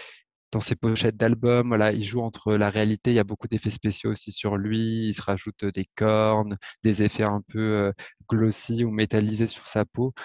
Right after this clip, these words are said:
Donc je trouve que, voilà, il a vraiment, euh, c'est un artiste qui utilise, qui exploite en tout cas la possibilité, euh, de, du fantastique par le virtuel, euh, dans ses clips et dans sa visibilité, quoi.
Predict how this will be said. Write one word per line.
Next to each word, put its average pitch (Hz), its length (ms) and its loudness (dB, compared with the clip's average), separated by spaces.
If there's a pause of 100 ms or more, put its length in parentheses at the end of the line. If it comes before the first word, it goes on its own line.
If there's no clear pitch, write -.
(200)
Donc 110 100 -8
je - 40 -10
trouve 135 160 -6
que, 127 80 0
voilà, 117 120 4
il 110 120 4
a 104 80 4
vraiment, 113 500 0
euh, 101 340 -2
c'est 104 120 -4
un 104 100 0
artiste 104 400 -4
qui 104 160 -6
utilise, 123 540 -2 (100)
qui - 180 -6
exploite - 460 0
en 120 80 -4
tout - 220 -18
cas 113 160 2
la 107 120 2
possibilité, 113 880 -4
euh, 110 240 0 (580)
de, 104 200 -2
du 104 160 -8
fantastique 113 680 -2
par 104 140 0
le 104 80 4
virtuel, 107 640 0
euh, 98 240 0
dans 104 160 -4
ses - 180 -2
clips 117 440 -2
et 98 340 2 (520)
dans 101 140 -6
sa 104 160 -4
visibilité, 101 560 -4
quoi. - 180 -12